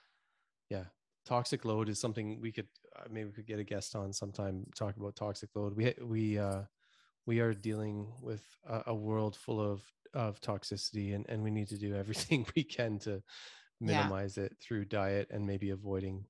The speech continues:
Speaker 1: crappy supplements too.
Speaker 2: Yeah, no, I
Speaker 1: Cool.
Speaker 2: agree. I think that's a good way to wrap up on that one.
Speaker 1: Okay, Michelle, thanks for, uh, leading the way today with your top five and, uh, a little tirade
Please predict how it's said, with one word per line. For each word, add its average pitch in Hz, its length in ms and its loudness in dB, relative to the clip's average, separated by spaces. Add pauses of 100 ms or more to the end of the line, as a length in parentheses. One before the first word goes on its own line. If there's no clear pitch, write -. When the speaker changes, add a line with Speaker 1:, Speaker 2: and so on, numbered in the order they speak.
(240)
Speaker 1:
crappy 95 440 -4
supplements 101 600 -8
too. 101 300 -2 (560)
Speaker 2:
Yeah, 175 320 6 (260)
no, 185 220 4
I - 80 2
Speaker 1:
Cool. 151 220 12
Speaker 2:
agree. 170 340 4 (600)
I - 60 -14
think 196 140 4
that's 196 140 2
a - 20 2
good 185 160 4
way 185 100 8
to 185 60 8
wrap 180 260 2
up 208 160 0
on 214 160 -2
that 214 200 -4
one. 285 260 -2 (500)
Speaker 1:
Okay, 127 420 4 (540)
Michelle, 127 380 6
thanks 135 400 2
for, 127 360 2
uh, 117 300 2 (400)
leading 120 220 0
the 117 60 2
way 113 340 4
today 113 360 -2
with 107 220 -4
your 110 80 -4
top 110 300 0
five 107 420 2 (140)
and, 107 340 -4
uh, 101 220 -2 (340)
a - 60 -6
little 110 160 -2
tirade 101 580 2